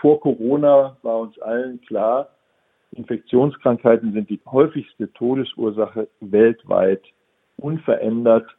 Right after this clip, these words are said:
ich sage mal, seit Menschengedenken, auch wenn sich die Anzahlen verschoben haben, trotz aller medikamentösen, trotz aller Impfentwicklung. Weil, das ist ein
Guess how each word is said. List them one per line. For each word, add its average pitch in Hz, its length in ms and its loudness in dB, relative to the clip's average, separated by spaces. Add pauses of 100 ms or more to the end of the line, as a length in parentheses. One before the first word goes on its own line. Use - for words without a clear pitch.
(420)
ich - 120 -20
sage 110 240 2
mal, 107 240 0
seit 104 240 -2
Menschengedenken, 104 920 -8
auch - 180 -14
wenn 98 160 -2
sich 95 160 -8
die - 160 -4
Anzahlen 98 540 0
verschoben 98 560 -2
haben, 90 320 -8 (100)
trotz 131 260 -2 (140)
aller 107 400 2 (500)
medikamentösen, 110 1040 -4
trotz 98 200 -6
aller 104 280 0
Impfentwicklung. - 760 -8 (340)
Weil, 135 520 4
das 101 160 -10
ist 101 100 -10
ein 98 240 -2